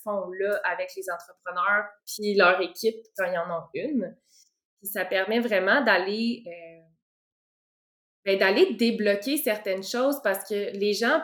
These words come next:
pensent souvent à, à tort que, tu sais, c'est du marketing pur, de la stratégie de marque, mais il y a un fond de développement personnel à travers ça. Tu sais, on, on a aussi un changement, euh, sociétal en ce moment.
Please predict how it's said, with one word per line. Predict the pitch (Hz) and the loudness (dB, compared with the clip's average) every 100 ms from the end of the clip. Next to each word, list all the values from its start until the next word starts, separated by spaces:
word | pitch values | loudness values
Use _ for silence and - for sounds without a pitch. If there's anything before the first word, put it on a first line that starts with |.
| - | 4
pensent | 226 247 240 | 4 4 2
souvent | - 214 220 247 247 | -4 0 2 2 0
à, | 196 180 170 - - | -4 -4 -8 -8 -6
à | 190 - | -6 4
tort | 220 226 - | 6 6 2
que, | 226 | -2
tu | 202 | -4
sais, | 247 | -4
c'est | 240 196 | -6 -8
du | - | -8
marketing | 196 196 208 202 196 196 | -8 -6 -8 -6 -8 -6
pur, | 220 233 403 | -2 -2 -2
de | 285 | -2
la | 247 | -4
stratégie | - 254 269 254 220 226 | -4 -4 0 0 0 -2
de | |
marque, | 220 359 - | -2 -4 -2
mais | 262 | 0
il | 233 | 2
y | 226 | 2
a | |
un | 220 - _ | 2 -2 _
fond | 311 330 | -4 0
de | 226 | 8
développement | 240 233 - 240 247 | 8 8 4 4 2
personnel | 254 240 - 233 208 202 233 233 | 0 -6 -4 -4 -4 -4 -2 -2
à | |
travers | - 202 202 - | -4 -4 -4 -4
ça. | 285 359 - _ _ _ _ _ | -4 -6 -8 _ _ _ _ _
Tu | 285 | 2
sais, | 294 | 6
on, | 247 220 - 208 | 6 4 2 2
on | 214 | 4
a | 220 | 4
aussi | 220 285 | 6 4
un | 247 | 4
changement, | - 226 208 202 226 233 233 240 - | 2 2 0 -2 2 4 4 0 -4
euh, | 196 190 | -12 -12
sociétal | - 220 - 202 214 240 285 | -8 -6 -4 -4 0 2 4
en | 226 | 2
ce | 220 | 0
moment. | 208 208 233 | -2 0 0